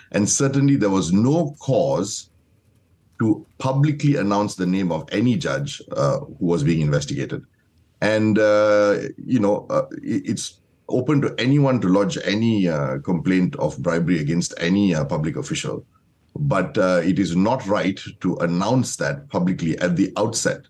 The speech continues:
because we don't know where an investigation will go. And in any case, uh, in relation to judges, the judiciary, the Chief Justice must be consulted first. Now,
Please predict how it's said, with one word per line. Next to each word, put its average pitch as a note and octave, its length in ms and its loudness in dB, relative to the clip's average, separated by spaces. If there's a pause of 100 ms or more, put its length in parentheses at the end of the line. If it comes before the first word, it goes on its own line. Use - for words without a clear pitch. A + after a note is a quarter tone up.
(360)
because F#2+ 880 -2
we F2+ 160 2
don't A#2 240 2
know A#2 140 2
where G#2 160 4
an F#2+ 80 0
investigation F2+ 560 -2
will D#2 80 0
go. D#2+ 260 0
And F#2+ 100 2
in F#2+ 100 0
any C#3+ 260 2
case, - 420 -2 (420)
uh, E2 80 -2
in F#2 200 2
relation G2 300 0
to F2 60 0
judges, G2 680 -2 (280)
the G2 120 0
judiciary, A2+ 640 0
the E2 220 -6
Chief - 340 -2
Justice F#2 400 -2
must F2+ 220 -4
be F2 100 -2
consulted D#2 580 -4
first. - 540 -6 (680)
Now, G3 440 -2